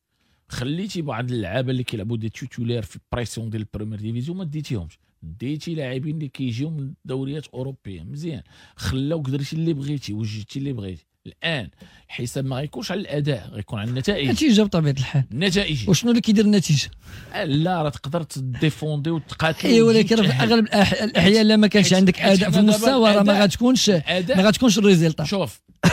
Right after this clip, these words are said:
Speaker 1: حنا دابا اول حاجه نهضروا بعدا، اول حاجه تكاليفون كوب دي موند.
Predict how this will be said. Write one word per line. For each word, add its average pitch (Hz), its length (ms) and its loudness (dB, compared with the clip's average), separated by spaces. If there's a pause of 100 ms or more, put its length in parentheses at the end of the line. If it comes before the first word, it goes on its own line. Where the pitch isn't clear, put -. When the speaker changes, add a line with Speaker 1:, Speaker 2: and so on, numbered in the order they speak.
(140)
Speaker 1:
حنا 147 120 -2
دابا 170 380 0 (360)
اول 202 380 4
حاجه 196 540 0 (360)
نهضروا 131 220 -4
بعدا، 143 220 0
اول 226 400 2
حاجه 214 440 2 (100)
تكاليفون 247 360 -2
كوب 220 140 0
دي 180 120 2
موند. 110 180 -8